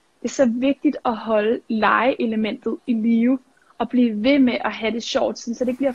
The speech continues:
for seriøst for tidligt, fordi det skal det tidsnok komme til at være,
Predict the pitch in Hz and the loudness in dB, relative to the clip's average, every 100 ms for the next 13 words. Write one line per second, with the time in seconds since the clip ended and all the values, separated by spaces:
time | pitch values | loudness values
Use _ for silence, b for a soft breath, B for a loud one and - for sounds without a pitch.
0 | - 262 240 262 233 220 277 269 - - | -4 -8 -6 -6 -4 0 0 0 -8 -16
1 | - 247 - 277 277 - 247 240 240 247 | -6 -6 0 2 2 -2 -4 -2 -2 -4
2 | 269 247 - - 302 247 247 240 - 226 | -4 -4 -6 -2 -2 0 -2 -2 -4 -4
3 | 226 254 254 240 196 202 208 | -2 -2 0 -2 0 0 0